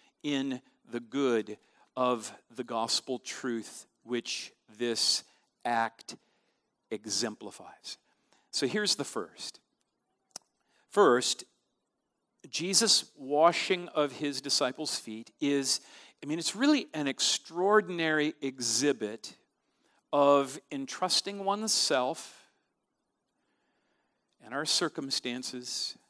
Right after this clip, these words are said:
to all that God is for us. This is an exhibit. It's an example of what it looks like when someone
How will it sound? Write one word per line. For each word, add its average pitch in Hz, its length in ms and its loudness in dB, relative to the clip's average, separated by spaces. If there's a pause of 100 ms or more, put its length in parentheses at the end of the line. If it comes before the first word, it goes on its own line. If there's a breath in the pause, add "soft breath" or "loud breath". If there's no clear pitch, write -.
(580)
to 143 200 -4 (140)
all 165 440 4
that 156 280 -4
God 127 560 -2 (320)
is 120 580 -4 (160)
for 107 560 -6 (240)
us. - 320 -10 (280 loud breath)
This 185 140 2
is 240 200 0 (220)
an 170 100 -6
exhibit. 156 800 0 (100)
It's - 180 -2
an 170 100 0
example 165 760 -4 (300 soft breath)
of 123 80 -14
what 160 120 2
it 202 100 0
looks 196 340 -2
like 131 240 -2
when 135 140 -6
someone 147 520 0